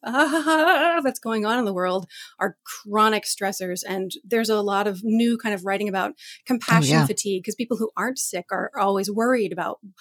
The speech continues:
Speaker 1: the people around them getting sick. And, uh, uh, yeah, it's a, it's a perfect storm for burnout.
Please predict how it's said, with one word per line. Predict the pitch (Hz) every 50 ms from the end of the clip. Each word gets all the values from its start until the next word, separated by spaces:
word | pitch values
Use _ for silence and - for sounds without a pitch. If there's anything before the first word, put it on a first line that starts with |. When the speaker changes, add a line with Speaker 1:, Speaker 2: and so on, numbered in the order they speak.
| - - - - _ -
Speaker 1:
the | 196
people | - - 254 - - 185 175
around | 175 202 220 262 285 277
them | 254 233 220 220
getting | 202 190 190 190 202
sick. | 180 - - 202 - - -
And, | 190 202 202 202 202
uh, | 208 202 208 - 214
uh, | 202
yeah, | 202 208 202 180 208 185 185 - _
it's | - 190 - - -
a, | 196 196 208 208 180
it's | - 214 - -
a | 302
perfect | 302 285 269 269 262 -
storm | - - 233 220 214 214 190
for | - 175
burnout. | 160 165